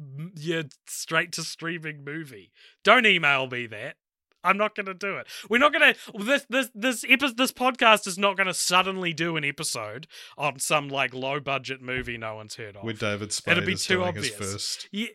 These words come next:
Speaker 2: uh,
Speaker 1: yeah, we
Speaker 2: dramatic
Speaker 1: got
Speaker 2: role.
Speaker 1: David Spade's first dramatic
Speaker 2: Uh, so,
Speaker 1: role.
Speaker 2: uh, yeah, so, so as I mentioned, Leonard Nimoy became excited about playing Spock again after watching Wrath of Khan, and then Paramount asked him if he wanted to come back for a third film, and he said, "You're damned right,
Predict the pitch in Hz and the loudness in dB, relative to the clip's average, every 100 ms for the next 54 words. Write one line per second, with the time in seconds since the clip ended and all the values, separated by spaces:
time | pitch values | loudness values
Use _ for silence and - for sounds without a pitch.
0 | _ - 208 190 262 302 277 254 190 220 | _ -6 -4 -2 4 6 8 6 4 8
1 | 233 233 214 - 226 226 196 - 220 220 | 8 8 -2 2 4 4 0 2 4 4
2 | - 190 190 226 185 170 226 240 160 165 | 0 4 8 8 6 6 8 8 6 4
3 | 151 156 156 - - 175 147 - 156 143 | 4 4 0 -2 4 6 6 6 4 2
4 | 135 123 123 117 110 123 113 107 117 110 | 4 2 2 -2 -2 -4 -4 -4 -2 -2
5 | 110 110 107 107 113 - 113 107 - 131 | -2 -2 -2 -4 -4 -2 -2 4 4 4
6 | 117 147 151 117 - 117 107 - 113 101 | 2 2 2 2 -2 -6 -6 -6 -4 -6
7 | 117 107 104 104 101 - 101 104 - 104 | -6 -6 -6 -6 -10 -10 -10 -10 -10 -12
8 | 101 - - _ 110 98 - 113 107 107 | -12 -18 -20 _ -6 -6 -8 -6 -4 -6
9 | 107 - - _ - 113 107 107 104 101 | -8 -14 -20 _ -4 -4 -2 -2 -2 -4
10 | 95 127 113 110 107 107 - 117 104 101 | -2 0 2 0 0 -2 -2 -2 -4 -6
11 | 101 - 113 113 107 98 - 110 104 101 | -12 -12 -10 -6 -6 -6 -6 -4 -4 -6
12 | 107 - 113 120 127 120 156 165 180 170 | -8 -6 -2 -2 -2 -2 -2 -2 -2 -2
13 | 151 - 143 135 - - - 120 113 113 | -2 0 0 -2 -6 -20 -10 -2 0 6
14 | 165 220 170 151 214 160 | 6 6 4 4 4 4